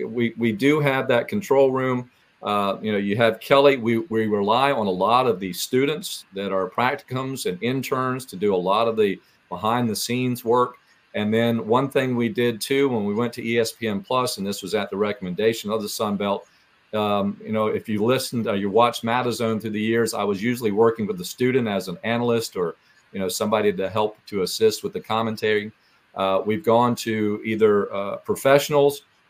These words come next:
or, uh, analysts that have a tie to the sport.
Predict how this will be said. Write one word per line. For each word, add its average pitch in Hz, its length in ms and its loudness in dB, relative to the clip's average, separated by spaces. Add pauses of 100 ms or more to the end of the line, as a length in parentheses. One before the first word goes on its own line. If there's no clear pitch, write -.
or, 113 540 6
uh, 104 340 -4 (240)
analysts 143 500 4
that 113 320 2 (220)
have 156 260 -4
a 143 60 2
tie 117 360 0
to 107 160 -6
the 98 120 -6
sport. - 420 -4